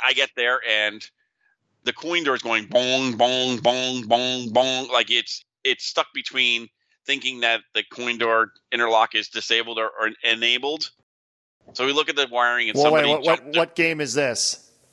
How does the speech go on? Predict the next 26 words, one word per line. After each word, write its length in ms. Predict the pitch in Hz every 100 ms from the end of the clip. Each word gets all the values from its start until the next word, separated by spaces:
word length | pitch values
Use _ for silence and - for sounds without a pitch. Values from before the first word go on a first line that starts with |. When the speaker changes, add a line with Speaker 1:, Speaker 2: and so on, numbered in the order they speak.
| _
Speaker 1:
Lord 200 | 117 120
of 60 | 117
the 60 |
Rings. 260 | 110 104 92
Speaker 2:
Okay. 360 | 147 147 101 90 - - _ _ _ -
Speaker 1:
And 220 | 120 127 120
I 260 | 117 120 110 95 _ _ _ _
figured 260 | 127 123 127
out, 160 | 123 _
me 180 | 123 123
and 100 | 117
Zach 180 | 113 110
were 100 | 113
looking 140 | 117
at 20 | 120
the 60 |
wiring 180 | 110 110
like, 120 | 107
"No, 120 | 135 240
this 160 | 208
is 60 | 175
in 60 |
the 60 | 156
wrong 140 | 151
place." 340 | 147 165 117 - -
Click. 260 | 160 -